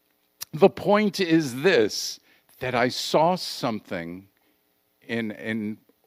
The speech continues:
Ed. He was the assistant rector. And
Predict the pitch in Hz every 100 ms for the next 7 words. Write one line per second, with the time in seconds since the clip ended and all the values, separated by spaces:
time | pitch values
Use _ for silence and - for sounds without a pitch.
0 | _ _ _ _ _ _ - 131 117 92
1 | 131 113 _ _ 123 127 123 98 110 107
2 | 95 - 113 - 107 101 - _ _ 104
3 | 98 - 101 110 - _ _ _ _ _
4 | _ 117 135 127